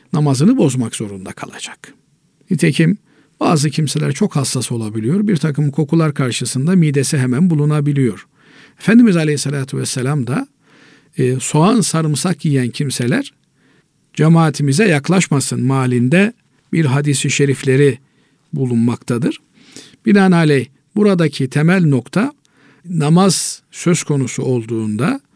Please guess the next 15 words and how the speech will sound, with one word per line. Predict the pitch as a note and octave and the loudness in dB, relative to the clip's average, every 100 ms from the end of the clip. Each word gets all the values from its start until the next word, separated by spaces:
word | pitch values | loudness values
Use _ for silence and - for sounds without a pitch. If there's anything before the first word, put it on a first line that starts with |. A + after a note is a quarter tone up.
| _ _ _ _ _ | _ _ _ _ _
eğer | E3+ F3 E3+ | 2 2 2
bireysel | D3 E3 D#3+ F#3 | 2 2 2 2
olarak | E3+ C#3 C3+ A#2+ | 2 2 0 -4
kılıyorsak | - C#3+ C3 A#2 - G2+ | -6 -2 -2 -2 -6 -6
şeriatımızın | - C3 C#3 C3 D3 C3 D3 B3 - _ _ _ _ _ - | -4 0 0 0 0 2 2 0 -2 _ _ _ _ _ -4
yasaklamış | C#3 C3+ C3+ C#3+ E3+ - | -2 -2 -2 2 2 2
olduğu, | D3 B2 A#2+ A#2+ G#2+ - _ _ _ _ _ | 0 0 0 0 0 -6 _ _ _ _ _
pis | - - | -6 2
olarak | G3+ E3+ C#3 - | 4 4 0 -4
kabul | C#3 B2+ | -4 -2
etmiş | A#2+ C3 A#2+ B2+ | -4 -6 -6 -6
olduğu | A2+ A#2+ A#2 | -4 0 0
necasetten | B2 C3+ B2 B2+ - A#2 | 2 2 0 -2 -2 -2
uzak | A2+ A#2 D#3+ - | -2 -2 -2 2
durmamız, | G3 F#3+ G#3 A#3 | 4 4 4 2